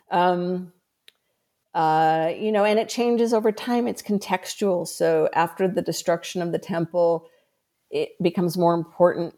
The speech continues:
to reassure the people of God's abiding love, um, and that God hasn't abandoned you. And,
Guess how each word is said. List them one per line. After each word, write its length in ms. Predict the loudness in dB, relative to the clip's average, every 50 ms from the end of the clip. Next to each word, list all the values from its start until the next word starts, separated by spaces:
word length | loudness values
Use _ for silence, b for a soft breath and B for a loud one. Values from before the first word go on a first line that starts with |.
| _ -10
to 240 | -4 -2 -2 -2 -2
reassure 500 | 0 2 2 2 2 0 0 -2 0 0
the 100 | 0 -2
people 380 | -2 -4 -4 -2 0 0 0 0
of 140 | 0 -2
God's 300 | 0 0 2 0 0 -2
abiding 440 | -4 -2 0 2 2 2 2 0 0
love, 460 | 2 2 2 2 2 0 -2 -6 -14 -20 _ _ _ _ _ _ _ _ _ _ _ -6
um, 600 | -4 -2 -2 0 -2 -2 -2 -4 -4 -6 -8 -10 _ -4
and 160 | 0 0 0
that 80 | 0 2
God 160 | 2 2 2
hasn't 300 | 2 2 0 2 0 0
abandoned 600 | 2 2 2 2 2 2 0 -2 -2 -4 -2 -2
you. 340 | -2 -2 -2 -4 -6 -8 -16 _ -6
And, 600 | -2 2 2 4 4 2 2 0 -2 -4 -8 -12